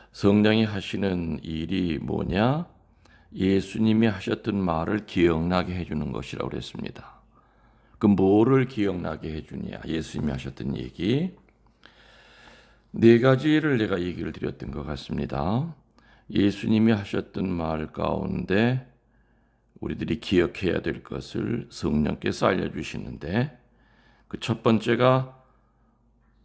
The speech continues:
진리라고 그랬습니다. 예수님이 말씀하셨던 신앙적인 진리, 윤리적인 진리,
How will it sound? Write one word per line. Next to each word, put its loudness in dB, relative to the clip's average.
진리라고 2
그랬습니다. -12
예수님이 4
말씀하셨던 -2
신앙적인 -2
진리, 0
윤리적인 0
진리, 0